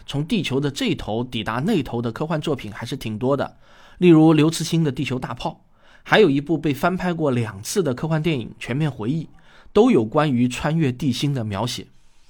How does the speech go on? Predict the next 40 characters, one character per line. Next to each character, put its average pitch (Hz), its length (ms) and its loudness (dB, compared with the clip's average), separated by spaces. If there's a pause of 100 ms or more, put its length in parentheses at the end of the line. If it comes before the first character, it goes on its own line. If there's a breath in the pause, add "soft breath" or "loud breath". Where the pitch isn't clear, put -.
(340 soft breath)
物 320 180 4
体 127 180 0
在 160 200 2
到 175 260 4
达 113 160 -6
地 180 220 0
心 226 200 -2
的 233 80 2
时 - 140 -4
候 123 200 -4
呢， 110 220 -4
还 123 120 -2
会 139 140 -2
失 160 220 -4
重， 202 260 -4 (360 soft breath)
因 190 140 4
为 202 60 6
地 208 180 2
球 143 140 -2
的 160 100 0
引 113 220 -4
力 143 300 0
在 127 160 -4
那 156 120 0
个 190 120 -2
点 101 260 -6
上 110 240 -6
是 - 160 -8
同 123 340 -4
时 147 200 -4
指 190 180 -10
向 139 240 -4
所 147 240 -2
有 202 80 2
方 113 220 -6
向 110 260 -6
的， - 140 -16 (360 soft breath)
从 139 240 0
而 131 120 4
呢， 135 180 0